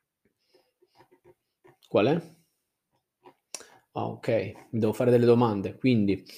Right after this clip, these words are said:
qua dice di farmi la domanda su come fare un podcast. Ma la prima qua è, "Perché?" Ah, ok, sì, "Perché voglio fare un podcast?"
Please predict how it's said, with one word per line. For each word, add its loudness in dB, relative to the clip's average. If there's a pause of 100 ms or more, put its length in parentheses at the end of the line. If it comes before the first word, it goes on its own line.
(180)
qua -2
dice 2
di 2
farmi 2
la 2
domanda 2
su -2 (1300)
come 6
fare 4
un 2
podcast. -4 (880)
Ma 0
la 6
prima 4
qua 0
è, 2
"Perché?" 4 (140)
Ah, 0
ok, -2
sì, -4
"Perché 0
voglio 2
fare -2
un -2
podcast?" 0